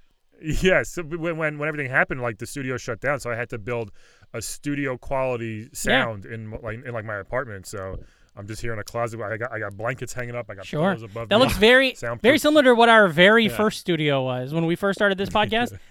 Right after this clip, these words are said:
Speaker 1: <laughs>
Speaker 2: We were in, like, the loudest, echoest hallway,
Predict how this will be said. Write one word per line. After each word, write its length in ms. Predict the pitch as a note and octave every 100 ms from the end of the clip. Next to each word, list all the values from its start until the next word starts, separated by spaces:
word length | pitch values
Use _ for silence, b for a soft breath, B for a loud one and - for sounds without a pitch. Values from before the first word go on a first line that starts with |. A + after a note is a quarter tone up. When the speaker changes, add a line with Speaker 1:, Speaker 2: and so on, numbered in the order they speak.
| -
Speaker 1:
<laughs> 240 | _ _
Speaker 2:
We 100 | F#3
were 100 | A3
in, 180 | A3+ A3
like, 240 | G#3 G3+ F3
the 120 | G3
loudest, 520 | F3+ F#3 A3 A#3 -
echoest 480 | F#3+ - G3+ F#3+ -
hallway, 640 | - F#3 F#3+ D#3+ C#3+ -